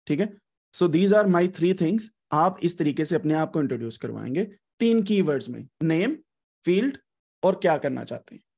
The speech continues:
ठीक है? ग्रुप के अंदर आप पन्द्रह सेकंड लें अपने, फिर इसको टाइप करें।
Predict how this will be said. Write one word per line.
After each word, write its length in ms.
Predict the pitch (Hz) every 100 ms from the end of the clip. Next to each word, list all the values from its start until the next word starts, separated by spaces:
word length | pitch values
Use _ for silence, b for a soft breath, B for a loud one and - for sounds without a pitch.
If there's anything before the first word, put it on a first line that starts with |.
| _ _ _ _ _ _ _ -
ठीक 140 | 170
है? 140 | 240 240 B _ _ -
ग्रुप 220 | 180 214
के 60 | 214
अंदर 220 | 202 196
आप 180 | 185 190
पन्द्रह 220 | 175 180
सेकंड 300 | 196 180 180
लें 140 | 151 175
अपने, 280 | 185 180 196 - _ _ _ -
फिर 140 | 165
इसको 220 | 170 -
टाइप 280 | 175 151 151
करें। 300 | 185 185 196